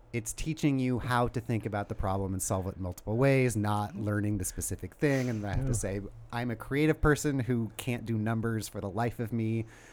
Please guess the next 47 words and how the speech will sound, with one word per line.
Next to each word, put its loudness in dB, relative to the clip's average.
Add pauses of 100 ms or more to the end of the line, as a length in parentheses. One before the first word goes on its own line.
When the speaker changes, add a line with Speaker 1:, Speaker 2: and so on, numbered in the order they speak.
(320)
Speaker 1:
I 0
wish 2
I 0
would 0
have -2
learned -2
how -2
to -2
solve 0
these -2
problems -2
in -2
a 0
way -2
that 0 (100)
Speaker 2:
Mm-hmm. -4
Speaker 1:
I -4
could -4
do -2
it -4
in -6
my -2
head 0
because -4
I -6
am, -6 (760)
I 2
feel 0 (180)
dumb 2 (180)
every 0
time 0
it -10
comes -4
up. 2
And -2
I'm -4
like, -6
"I -2
don't 2
know, 0
ask -2
Mark." 0
<laughs> 0
He's 4
good 2
with -4
numbers. -4